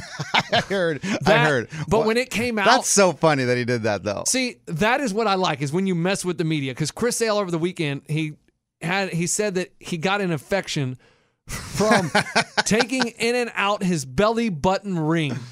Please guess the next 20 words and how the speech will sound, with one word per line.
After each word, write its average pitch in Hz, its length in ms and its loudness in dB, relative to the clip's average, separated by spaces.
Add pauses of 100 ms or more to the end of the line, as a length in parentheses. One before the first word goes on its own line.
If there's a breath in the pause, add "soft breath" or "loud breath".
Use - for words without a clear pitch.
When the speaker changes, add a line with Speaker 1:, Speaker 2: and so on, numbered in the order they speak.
(560 loud breath)
Speaker 2:
And 185 400 0
that's 196 220 0
what 214 140 -2
caused 196 320 -2
him 185 100 0
to 170 60 0
be 180 120 -2
in 170 60 -2
the 151 80 -4
hospital, 185 560 -2
and 175 200 -6
everybody 196 460 -2
ran 190 340 -4
with 196 140 -2
it. 196 140 -4
And 190 100 -6
I 220 100 -2
was 196 160 -2
just 151 180 -4
like, 143 240 -4